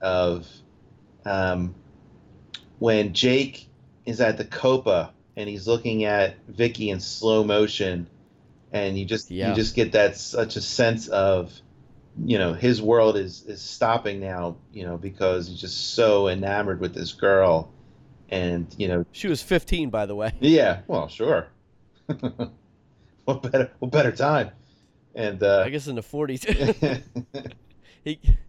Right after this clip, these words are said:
Speaker 2: get to her before anyone else, I
Speaker 1: Right.
Speaker 2: guess.
Speaker 1: Yeah.
Speaker 2: Is it, that, that's the approach.
Speaker 1: It's a different time, Johnny.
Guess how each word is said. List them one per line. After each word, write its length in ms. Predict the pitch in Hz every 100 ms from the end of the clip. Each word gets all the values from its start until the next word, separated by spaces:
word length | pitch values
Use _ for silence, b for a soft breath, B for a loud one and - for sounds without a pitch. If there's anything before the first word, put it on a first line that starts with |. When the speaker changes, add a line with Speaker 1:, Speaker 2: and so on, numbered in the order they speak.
| b b b
Speaker 2:
get 180 | 170 165
to 100 | 165
her 80 | 151
before 300 | 131 - 139
anyone 360 | 135 127 110 107
else, 220 | 135 107
I 40 |
Speaker 1:
Right. 120 | 98 95
Speaker 2:
guess. 300 | 107 120 123
Speaker 1:
Yeah. 140 | 135
Speaker 2:
Is 40 | 123
it, 220 | - 101
that, 220 | 113 101 -
that's 220 | 117 -
the 80 | 101
approach. 480 | - 98 110 - -
Speaker 1:
It's 80 |
a 40 | 151
different 340 | 175 180 156
time, 340 | 170 156 123 110
Johnny. 440 | 117 110 113 110